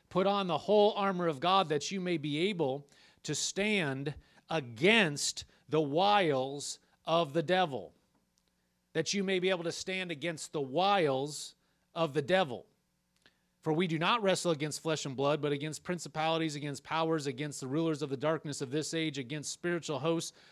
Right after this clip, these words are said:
of wickedness in the heavenly places. Therefore take up the whole armor of God that you may be able to withstand in the evil day, and having done all,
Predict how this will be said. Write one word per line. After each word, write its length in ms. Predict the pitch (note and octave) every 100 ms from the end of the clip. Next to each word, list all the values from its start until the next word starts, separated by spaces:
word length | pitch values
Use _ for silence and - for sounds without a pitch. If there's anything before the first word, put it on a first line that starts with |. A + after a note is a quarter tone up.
| -
of 200 | C#3+ A#2+
wickedness 560 | E3+ F#3 D#3 D3 D3 D#3
in 80 |
the 100 | D3
heavenly 380 | C3+ D#3+ D#3 D3
places. 580 | - F3+ F#3 - C#3+ C#3 - - -
Therefore 360 | E3 E3 F3
take 240 | D#3+ F#3 F3
up 180 | F3+ E3+
the 120 | C3+
whole 320 | - G3 G3
armor 240 | F#3 E3
of 100 | D3
God 280 | A#2+ F3+ F#3
that 120 | D#3
you 220 | D3 F3+ F3+
may 200 | F#3 F3
be 320 | E3 D#3+ -
able 340 | F#3 F3+ E3+
to 200 | - F3
withstand 1000 | D3+ D#3 C#3+ - - G3 A3+ E3 B2+ D3 E3 _ _ _ -
in 160 | E3
the 80 | E3
evil 320 | E3 D#3 C#3+
day, 380 | C3 D3 D3+ D#3+
and 160 | D3 C#3
having 420 | F3 F3 D3+ C3
done 300 | D3 F3 E3
all, 520 | G3 F3 C3+ C#3 C#3